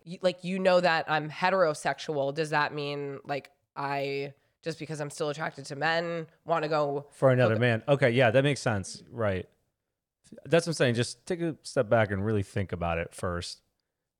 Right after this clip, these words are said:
Speaker 2: 'Cause that's how you would steer that conversation. Because you're gonna have to, so.
Speaker 1: Right. Yeah.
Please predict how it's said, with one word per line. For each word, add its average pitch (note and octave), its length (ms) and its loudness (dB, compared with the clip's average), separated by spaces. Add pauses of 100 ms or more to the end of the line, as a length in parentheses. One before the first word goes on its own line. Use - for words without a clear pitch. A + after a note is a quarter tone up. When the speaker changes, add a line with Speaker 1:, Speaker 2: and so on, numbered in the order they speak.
(160)
Speaker 2:
'Cause B2+ 160 -4
that's D#3+ 300 6
how E3+ 140 2
you D3 160 2
would B2 100 0
steer C3+ 320 -2
that A2+ 160 2
conversation. G2+ 880 -4 (1500)
Because C3+ 380 2
you're C3+ 100 2
gonna C#3 140 4
have D3+ 280 0
to, - 320 -14
so. F#2 400 -2 (200)
Speaker 1:
Right. D3+ 460 -2 (320)
Yeah. B2 380 -4